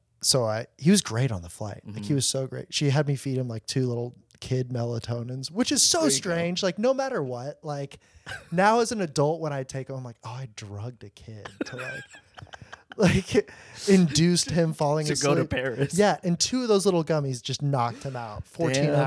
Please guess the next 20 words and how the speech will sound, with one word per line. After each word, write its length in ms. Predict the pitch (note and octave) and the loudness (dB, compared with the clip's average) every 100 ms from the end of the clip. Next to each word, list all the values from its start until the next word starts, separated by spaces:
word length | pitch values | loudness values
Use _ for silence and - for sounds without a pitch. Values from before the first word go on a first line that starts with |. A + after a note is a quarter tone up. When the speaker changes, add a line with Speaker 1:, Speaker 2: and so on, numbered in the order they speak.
| C3 | 2
Speaker 1:
hours. 200 | C3 B2 | 2 0
Speaker 2:
dude. 120 | C3 - | -2 -4
Speaker 1:
It 40 | |
was 100 | D#3+ D3 | -4 -2
insane. 720 | B2+ - - D3 C3+ A#2+ A2+ _ _ _ _ _ _ - | -2 -4 -6 -6 -8 -8 -12 _ _ _ _ _ _ 0
But 120 | D3+ | 2
Speaker 2:
Damn. 380 | A#2+ A#2+ G#2+ A2+ - _ _ | 2 0 -6 -12 -18 _ _
Speaker 1:
we 140 | C#3+ C#3+ | -2 0
get 280 | D3 D3 | 0 0
there, 340 | C3+ C3 B2+ C3 - | -2 -2 -4 -8 -8
and, 300 | B2+ B2+ A#2+ | -6 -6 -6
uh, 260 | A#2 A2+ A#2+ _ _ _ _ _ _ _ _ _ _ - - - | -8 -10 -14 _ _ _ _ _ _ _ _ _ _ -20 -16 -2
she 160 | - D3+ | 4 6
was 120 | C3 | 6
so 160 | D3 | 6
great 240 | B2+ B2+ B2+ | 4 2 2
about 220 | A#2+ A#2 | 0 0
everything. 360 | A#2+ A#2+ A#2+ A#2 | -2 -2 -2 -6
She, 160 | - | -6
like, 260 | A2 A2+ | -6 -6